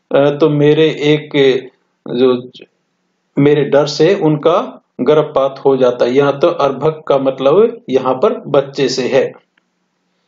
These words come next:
परशुराम ने सूर्य का कलंक किसे कहा है? सूर्यवंश का कलंक लक्ष्मण को कहा है, क्योंकि राम और लक्ष्मण दोनों सूर्यवंशी थे और जो लक्ष्मण थे उनके साथ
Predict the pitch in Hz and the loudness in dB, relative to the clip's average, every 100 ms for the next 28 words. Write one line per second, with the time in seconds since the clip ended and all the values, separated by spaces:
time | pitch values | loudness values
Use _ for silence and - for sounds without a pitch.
0 | _ _ _ _ _ _ - 151 185 175 | _ _ _ _ _ _ -6 -2 0 0
1 | 170 175 175 165 160 160 156 196 - - | -2 -6 -2 0 2 2 0 -2 -4 -10
2 | - 147 156 185 226 220 196 - 202 - | -2 0 0 -2 -4 -4 -2 0 0 0
3 | 135 147 135 143 - 170 175 170 160 - | -2 -2 -4 -4 -2 0 0 0 -2 -2
4 | - 143 160 196 262 262 - _ - 120 | 0 2 0 0 -4 -4 -10 _ -2 2
5 | 127 165 - 196 190 - 180 254 - 151 | 4 2 -2 0 0 2 2 0 -2 -2
6 | 131 131 131 135 131 180 180 147 151 160 | -2 -4 -4 -4 0 0 2 2 2 0
7 | 147 143 180 175 139 143 143 127 139 135 | -2 -2 -2 0 0 0 0 0 2 0
8 | 131 196 196 185 - - _ _ 160 180 | 0 0 0 0 -2 -18 _ _ 2 2
9 | 208 165 151 135 - 190 185 226 170 156 | 2 0 0 0 -2 -4 -2 0 0 -2
10 | 151 139 143 143 | 0 0 0 0